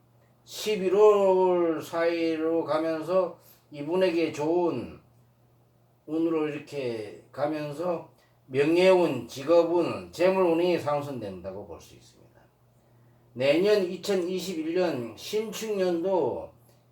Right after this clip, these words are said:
이분에는 나쁜 수운에 해당되나 자축 공망으로서, 어,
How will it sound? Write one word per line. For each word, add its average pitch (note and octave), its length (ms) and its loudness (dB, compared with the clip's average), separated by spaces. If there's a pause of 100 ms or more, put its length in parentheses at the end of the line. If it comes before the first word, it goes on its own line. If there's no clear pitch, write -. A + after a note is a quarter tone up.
이분에는 E3+ 1400 -4
나쁜 D3+ 600 -4
수운에 F#3 600 -2
해당되나 D#3 840 -4 (720)
자축 D3 560 2
공망으로서, E3 1200 0 (640)
어, B2+ 540 -2